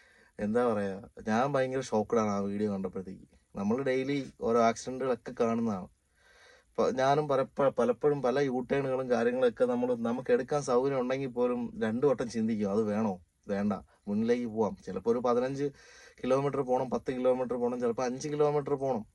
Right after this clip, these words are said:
നമുക്ക് കിട്ടും. ഓക്കെ, എന്തുകൊണ്ട് നീ പോയി എന്ന് ചോദിക്കില്ല. ഏ, അപ്പൊ എൻ്റെ പ്രിയ സുഹൃത്തുക്കളെ എല്ലാവരും ശ്രദ്ധിക്കുക, നമ്മുടെ ലൈഫും മറ്റുള്ളവരുടെ ലൈഫും. ഓക്കെ,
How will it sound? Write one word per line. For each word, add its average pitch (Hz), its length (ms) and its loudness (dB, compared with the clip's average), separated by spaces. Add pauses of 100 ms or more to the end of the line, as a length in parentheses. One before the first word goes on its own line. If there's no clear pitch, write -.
(260)
നമുക്ക് 104 340 -4
കിട്ടും. 123 360 -2 (1160)
ഓക്കെ, 101 180 -4
എന്തുകൊണ്ട് 143 580 2
നീ 147 80 -2
പോയി 135 300 0
എന്ന് 147 120 0
ചോദിക്കില്ല. 135 540 0 (640)
ഏ, 107 180 -4 (560)
അപ്പൊ 101 180 0
എൻ്റെ 110 220 0
പ്രിയ 127 260 -2
സുഹൃത്തുക്കളെ 127 440 -2
എല്ലാവരും 131 440 0
ശ്രദ്ധിക്കുക, 104 560 -6 (840)
നമ്മുടെ 113 560 2 (360)
ലൈഫും 110 440 -2
മറ്റുള്ളവരുടെ 110 560 -2
ലൈഫും. 95 400 -8 (840)
ഓക്കെ, 98 280 -10